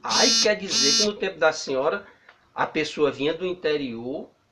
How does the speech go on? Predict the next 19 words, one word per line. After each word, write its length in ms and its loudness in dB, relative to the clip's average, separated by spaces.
ficava 460 -2
morando 420 0
na 140 -4
casa 360 -4
da 220 -2
gente, 580 -10
até 460 -8
ficar 400 -6
velha, 380 -6
vó. 300 -6
Vó, 300 -6
por 200 -6
um 120 -4
prato 380 -8
de 100 -8
comida 640 -4
e 80 -4
roupa. 640 -8
Não, 440 4